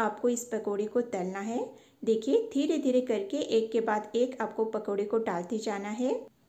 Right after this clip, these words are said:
बहुत सारे लोग चने को ऐसे भिगोकर ही बनाते हैं, उससे ये इतना क्रिस्पी बन जाता है कि खाने में बहुत प्रॉब्लम आती है, सब नहीं खा पाते, छोटे बच्चे और बड़े बुजुर्ग।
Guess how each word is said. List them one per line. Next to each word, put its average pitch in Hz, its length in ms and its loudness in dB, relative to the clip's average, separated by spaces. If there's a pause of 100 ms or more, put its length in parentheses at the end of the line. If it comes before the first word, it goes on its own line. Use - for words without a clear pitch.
बहुत 294 380 0
सारे 392 180 2
लोग 285 280 2
चने 269 240 2
को 277 160 2
ऐसे 294 260 -2
भिगोकर 247 500 4
ही 285 200 0
बनाते 220 460 -2
हैं, 240 240 0
उससे 302 340 -4
ये 320 140 0
इतना - 360 -2
क्रिस्पी 320 380 -2
बन 269 200 2
जाता 262 220 0
है 285 60 -2
कि 330 180 -6
खाने 233 240 -4
में 254 140 0
बहुत 220 260 -2
प्रॉब्लम 254 400 0
आती 220 340 -4
है, 262 200 -4
सब 254 260 -4
नहीं 226 240 2
खा 254 200 -4
पाते, 220 320 -6
छोटे 247 340 -2
बच्चे - 400 -4 (400)
और 254 140 -2
बड़े 214 320 0 (180)
बुजुर्ग। 233 400 0